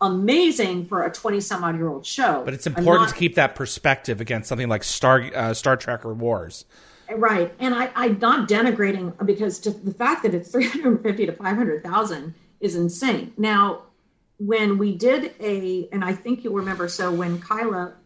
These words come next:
Speaker 1: did the really in-depth worldwide research, we came up with, I think she and Karen came up with one to three million fans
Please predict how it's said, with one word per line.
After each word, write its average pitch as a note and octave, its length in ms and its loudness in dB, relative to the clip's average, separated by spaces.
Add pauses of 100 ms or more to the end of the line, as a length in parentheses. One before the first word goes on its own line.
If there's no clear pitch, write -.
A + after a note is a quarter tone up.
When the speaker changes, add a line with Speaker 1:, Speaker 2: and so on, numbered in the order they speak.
(140)
Speaker 1:
did F3 360 -2
the F3+ 500 -4
really G#3 460 -2 (120)
in-depth F#3 640 0 (360)
worldwide F3 1000 0 (120)
research, E3+ 720 -8 (800)
we G#3+ 140 -2
came G#3+ 280 2
up F#3+ 240 0
with, F3 260 -2
I F3+ 100 -8
think F3+ 200 -8
she G#3+ 220 -4
and G3+ 140 -4
Karen F#3 320 -10
came F3+ 200 -6
up E3+ 160 0
with F3 160 -4
one F3+ 220 -4
to G3 60 -6
three F#3 280 -6
million F3 520 -2
fans D#3+ 600 -8